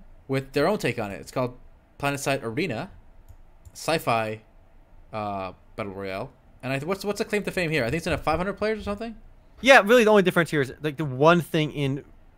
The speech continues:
Speaker 2: in this game is it's a five hundred player Battle Royale mode, which is kinda cool.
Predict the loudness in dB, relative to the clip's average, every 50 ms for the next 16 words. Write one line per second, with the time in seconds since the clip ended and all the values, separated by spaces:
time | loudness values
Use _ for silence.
0 | _ _ -20 -8 -4 -2 0 0 -2 -2 -2 -4 -4 -2 -4 -6 -4 -6 -6 4
1 | 6 6 6 6 2 -2 2 4 4 4 4 4 4 2 4 2 2 4 4 4
2 | 2 0 -4 -4 -6 -4 0 0 0 0 0 -4 -8 -8